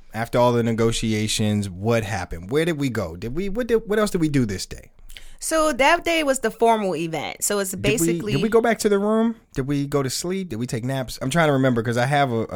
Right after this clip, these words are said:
Speaker 1: a, um, a specific memory. I just can't remember if it was Sunday or Saturday.
Speaker 2: No, we went back to the room after the pool.
Speaker 1: And that's when you took a nap?
Speaker 2: Yes.
Speaker 1: Okay, so this is when this nas-,
Speaker 2: Yep.
Speaker 1: nasty shit happened. So,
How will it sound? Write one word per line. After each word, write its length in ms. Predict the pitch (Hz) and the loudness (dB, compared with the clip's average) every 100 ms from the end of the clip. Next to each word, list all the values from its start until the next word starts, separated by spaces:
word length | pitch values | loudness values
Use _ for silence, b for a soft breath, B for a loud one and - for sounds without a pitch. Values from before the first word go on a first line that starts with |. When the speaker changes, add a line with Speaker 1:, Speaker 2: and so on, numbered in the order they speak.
| 101 - | -6 -4
Speaker 1:
a, 40 | 101 | -6
um, 260 | 98 98 | -6 -6
a 80 | 95 | -8
specific 480 | - 101 - 120 110 | -8 -8 -4 -2 0
memory. 240 | 117 107 | 0 0
I 60 | 98 | -2
just 120 | 104 | -4
can't 120 | - | -6
remember 240 | 104 98 95 | -6 -4 -8
if 80 | 101 | -10
it 100 | 82 | -12
was 100 | - | -10
Sunday 360 | - 113 101 | -6 -4 -4
or 80 | 92 | -6
Saturday. 420 | - 82 65 - - b b b b b - | -8 -12 -12 -18 -20 b b b b b -20
Speaker 2:
No, 480 | 165 214 226 294 | -10 -4 -2 -2
we 180 | 320 240 | -4 -4
went 200 | 285 269 | -4 -4
back 220 | 180 147 | -4 -4
to 100 | - | -8
the 100 | 160 | -10
room 300 | 165 156 151 - - | -8 -8 -8 -14 -4
after 220 | 180 170 | -4 -4
the 100 | 156 | -10
pool. 260 | - 151 131 - | -8 -8 -8 -8
Speaker 1:
And 140 | 107 113 | -2 0
that's 160 | 120 | 0
when 600 | 117 110 107 107 95 92 82 | 0 0 -2 -4 -8 -10 -6
you 140 | 104 | -6
took 180 | 117 135 | -4 -4
a 60 | 113 | -2
nap? 340 | 120 147 - _ _ _ | 0 -2 -4 _ _ _
Speaker 2:
Yes. 500 | - 214 107 - - - | -2 0 0 -4 -12 2
Speaker 1:
Okay, 380 | 131 139 107 95 | 4 4 0 -4
so 240 | 104 131 | -2 0
this 200 | 117 117 | 0 0
is 200 | 123 113 | 0 -2
when 180 | 110 101 | -2 -4
this 140 | 98 | -4
nas-, 280 | 107 95 98 - | -6 -6 -8 -8
Speaker 2:
Yep. 100 | 104 | -2
Speaker 1:
nasty 240 | 165 98 | -2 -2
shit 180 | - 95 | -8 -8
happened. 320 | 98 92 90 | -8 -10 -8
So, 200 | 117 107 | -6 -6